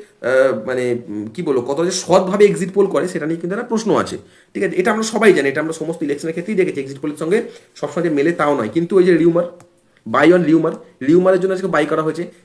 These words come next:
কালকে এরা কোনো নিউজ এলো, সাপোজ এই এক্সিট পোলে, সাপোজ কোনো নিউজ হলো, এই এক্সিট পোলে ম্যানিপুলেশন হয়েছে, মার্কেট ফাটাকসে নিচের দিকে চলে আসবে। কারণ কি? সেল on নিউজ। বোঝা গেছে?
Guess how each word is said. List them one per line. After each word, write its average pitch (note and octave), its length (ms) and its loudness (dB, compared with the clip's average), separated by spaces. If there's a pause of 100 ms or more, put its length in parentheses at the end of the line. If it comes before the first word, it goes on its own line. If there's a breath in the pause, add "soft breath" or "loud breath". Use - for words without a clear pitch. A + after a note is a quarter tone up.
কালকে D3 300 -2
এরা E3+ 120 0
কোনো F3 160 -2
নিউজ E3+ 340 4
এলো, F3+ 160 4
সাপোজ F3 340 -2
এই E3+ 140 4
এক্সিট D#3 240 -4
পোলে, F#3+ 280 2
সাপোজ F3 280 -6
কোনো F#3 160 -4
নিউজ E3+ 200 2
হলো, F#3+ 100 -2
এই E3 240 2
এক্সিট D3 240 -4
পোলে A#3+ 300 2
ম্যানিপুলেশন C#3 460 -2
হয়েছে, G2 200 -4 (280 soft breath)
মার্কেট D3 260 0
ফাটাকসে F3 420 -2
নিচের B2 200 -4
দিকে G2+ 140 -4
চলে F#2+ 160 -4
আসবে। F2 220 -10 (320 soft breath)
কারণ E3 180 0
কি? B2 100 -4
সেল C3 200 -2
on A2 60 0
নিউজ। E2+ 260 -8 (840)
বোঝা E3+ 160 4
গেছে? A#3 300 2